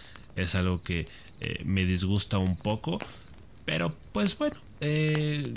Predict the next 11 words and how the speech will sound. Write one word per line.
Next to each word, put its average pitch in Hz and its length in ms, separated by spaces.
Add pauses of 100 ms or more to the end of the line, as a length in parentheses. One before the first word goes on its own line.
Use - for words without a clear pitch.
(120)
si, - 320
si 196 160
esto 208 280
se 190 160
hace 190 200
realidad, 139 540
pues 98 260
Riot 117 260
tendrá 95 380
sus 101 200
razones. 104 580